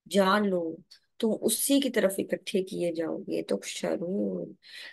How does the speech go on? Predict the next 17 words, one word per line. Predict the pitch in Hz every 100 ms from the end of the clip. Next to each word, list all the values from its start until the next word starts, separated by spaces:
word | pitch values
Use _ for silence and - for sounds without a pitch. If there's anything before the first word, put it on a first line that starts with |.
| -
व | 233 247
मिनन | 208 170 160
नासी, | 165 - 185 - 175 - - -
और | 226
लोगों | 220 208
में | 208 202
से | 208
कोई | 202 196
ऐसा | 170 180 170
भी | 165
है, | 165 165 - -
मैं | 202 202
युजिबुका | 190 190 202 147 185 247 233 214 185
कौलुहु | 185 170 170 180 208 208
फिल | 214 196 190
हयाति | 170 160 170 180
दुनिया, | 180 185 170 175